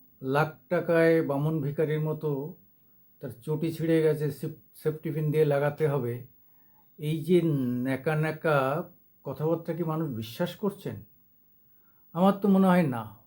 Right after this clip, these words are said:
কেউ বিশ্বাস করছেন না তাকে। হেলিকপ্টারে,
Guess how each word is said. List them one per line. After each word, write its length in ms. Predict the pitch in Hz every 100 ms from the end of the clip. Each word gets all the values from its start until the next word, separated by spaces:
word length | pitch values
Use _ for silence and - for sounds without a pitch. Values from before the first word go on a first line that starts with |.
| _ _
কেউ 200 | 208 233
বিশ্বাস 360 | 214 - 170 -
করছেন 320 | 131 - 120
না 100 | 113
তাকে। 360 | 117 117 - - _ _ _ _ _ _ -
হেলিকপ্টারে, 720 | 143 170 175 190 196 196 196